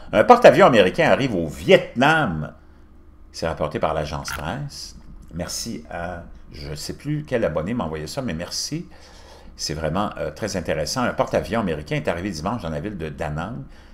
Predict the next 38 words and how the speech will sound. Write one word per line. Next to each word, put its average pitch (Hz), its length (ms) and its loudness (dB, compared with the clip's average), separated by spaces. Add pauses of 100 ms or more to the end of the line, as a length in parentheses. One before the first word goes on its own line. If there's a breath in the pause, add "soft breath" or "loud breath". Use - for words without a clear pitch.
(120)
dans 92 80 2
le 95 60 2
centre 196 300 2
du 80 120 -4
Vietnam, 78 400 -4
quelques 92 260 -6
semaines 135 200 -6
après 117 260 -4
que - 160 -6
Hanoï 98 360 -2
ait 113 60 -2
protesté 120 520 -4
contre 90 220 -8
les 82 80 -8
navires 123 280 -4
chinois 85 540 -6 (280 loud breath)
naviguant 110 440 -2
dans 120 140 0
ses 73 320 -6
eaux. 120 220 -6 (520 loud breath)
Donc, 82 180 -4
on 78 80 0
voit, 110 140 -2
il 95 80 -2
y - 20 -2
a 73 40 -2
une 71 160 -6
escalade. 92 1040 -8 (1900)
Et 80 60 -8
ça - 220 -6
se, 73 400 -6 (1800)
je - 80 -20
peux 78 100 -10
dire - 220 -6
que 92 80 -6
ça 78 180 -6
se - 180 -8
sent 117 280 -6